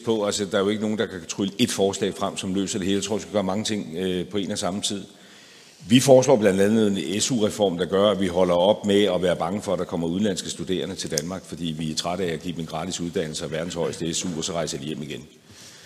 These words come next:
Øh, det er jo derfor, vi har foreslået, at vi laver mere lån på kandidatgraden, kombineret med et uddannelsesfradrag, der gør, at hvis ellers man er skatteyder til Danmark bagefter, så bliver man stillet realøkonomisk, som om man ikke har taget lånene.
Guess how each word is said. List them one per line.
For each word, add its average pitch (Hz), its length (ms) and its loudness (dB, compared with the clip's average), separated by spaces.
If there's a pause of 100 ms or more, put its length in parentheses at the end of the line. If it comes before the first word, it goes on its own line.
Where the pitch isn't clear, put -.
(180)
Øh, 80 140 0
det 78 180 0
er 123 60 10
jo 120 60 8
derfor, 101 260 6
vi 90 120 0
har 98 80 6
foreslået, 92 480 2
at 80 100 0
vi 82 60 -2
laver 82 300 2
mere 92 180 4
lån 92 240 2
på 82 120 -10
kandidatgraden, 87 800 -4
kombineret 92 480 2
med 82 160 0
et 73 80 -4
uddannelsesfradrag, 90 920 -2
der 76 80 -4
gør, 87 220 2
at 85 200 -2
hvis 80 180 -2
ellers 104 240 -2
man 80 100 -4
er 71 40 -6
skatteyder 92 500 -2
til 78 160 -6
Danmark 87 300 -2
bagefter, 87 340 -2
så 87 120 -6
bliver 87 160 0
man 82 60 -4
stillet 87 360 0
realøkonomisk, 85 880 -2
som 78 220 0
om 90 200 -2
man 82 160 -6
ikke 85 180 -6
har 92 80 -8
taget 78 260 -4
lånene. 73 380 -8